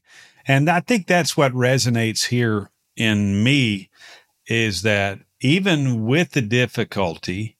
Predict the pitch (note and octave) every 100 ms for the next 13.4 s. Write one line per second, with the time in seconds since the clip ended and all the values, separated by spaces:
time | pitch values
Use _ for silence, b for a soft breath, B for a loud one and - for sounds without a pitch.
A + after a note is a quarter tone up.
0 | _ A2 B2+ B2+ G#2+ A2 _ _ - G2+
1 | - B2 - A2 A#2 B2 C#3+ E3+ E3+ E3+
2 | - D3+ B2+ - C#3 A2+ A#2+ G2+ - E2+
3 | F2+ F#2 G#2 A2 G2+ - G#2 - F#2 F2+
4 | E2+ B2 - B B B B - B2+ C3+
5 | B2 A2 G2+ A#2+ C3+ G#2+ F#2+ F#2+ - D3
6 | E3+ F3 - B3+ C#4+ B3+ D3 B2+ A#2+ D#3
7 | - - - G2+ F#2+ C#3 F3 D#3 A#2+ D3+
8 | B2 A#2+ C3 - - G#2 F2 G2 A2 F3+
9 | E3 B2+ - - - _ _ _ - -
10 | E3 C#3+ C3+ A2 C3 D#3 E3+ E3 - C#3
11 | D3 C3+ E3 F3+ F3 D#3 E3 F#3+ G3+ F#3
12 | - G3+ C4 C4+ D3+ C3+ C#3 C#3 - -
13 | C3+ A#2+ B2 A2+